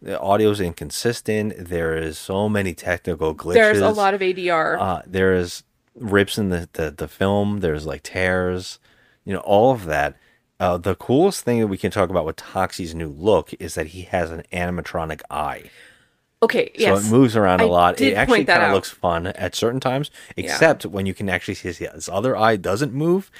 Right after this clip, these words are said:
Speaker 1: So the other eye is just wildly moving around
Speaker 2: It
Speaker 1: sometimes.
Speaker 2: is. You can't have it all, man.
Speaker 1: You
Speaker 2: You
Speaker 1: can't have it
Speaker 2: can't
Speaker 1: all.
Speaker 2: have it all,
Speaker 1: You, you need
Speaker 2: you
Speaker 1: to
Speaker 2: know?
Speaker 1: stop the eye from moving at least sometimes.
Speaker 2: They, I don't know how they were controlling it with, like, a button underneath
Speaker 1: I,
Speaker 2: his,
Speaker 1: there was no
Speaker 2: uh,
Speaker 1: controlling.
Speaker 2: prosthetic.
Speaker 1: You're,
Speaker 2: However,
Speaker 1: you're being generous. They had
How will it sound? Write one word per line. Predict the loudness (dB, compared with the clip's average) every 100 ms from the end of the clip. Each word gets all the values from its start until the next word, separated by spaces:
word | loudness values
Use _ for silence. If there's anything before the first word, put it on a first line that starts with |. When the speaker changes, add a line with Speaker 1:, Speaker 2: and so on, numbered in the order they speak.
| -20 -2
Speaker 1:
So | -2
the | 0
other | 4 6 6
eye | 2
is | 0
just | -4 -4
wildly | 0 2 2 0
moving | -2 -2 -2 -2 -2
around | -2 0 -2
Speaker 2:
It | 0
Speaker 1:
sometimes. | 2 4
Speaker 2:
is. | 2
You | 0
can't | 0 2
have | 2 0
it | 2
all, | 2 0
man. | 0 -4 -4 -6
Speaker 1:
You | -4
Speaker 2:
You | 0
Speaker 1:
can't | 2 4
have | 4
it | 4
Speaker 2:
can't |
Speaker 1:
all. | 4
Speaker 2:
have | 2 2
it |
all, | 2 2
Speaker 1:
You, | -2 -2
you | -2
need | 0 2
Speaker 2:
you | 2
Speaker 1:
to |
Speaker 2:
know? | 4
Speaker 1:
stop | 4 4
the | 2
eye | 2 2
from | 0 0
moving | 0 0 -4
at | -2
least | -2 0
sometimes. | 0 0 -2 0 4
Speaker 2:
They, | 4 4 -2
I | 0
don't | 2 0
know | 0
how | 0
they | -2
were | -4
controlling | -8 -8 -8 -6 -6
it | -6
with, | -8 -8
like, | -8
a | -8
button | -4 -4 -4 -8
underneath | -8 -6 -4
Speaker 1:
I, | -2
Speaker 2:
his, | 2
Speaker 1:
there | 2 2
was | 0
no | 2 2
Speaker 2:
uh, | 2
Speaker 1:
controlling. | -2 0 0 2
Speaker 2:
prosthetic. | 4 4 4 0 -6 -20 -20 _ 0
Speaker 1:
You're, | 2
Speaker 2:
However, | 6 6
Speaker 1:
you're | 6
being | 4 2
generous. | 0 0 -4 -6 0
They | 2
had | 4 4 4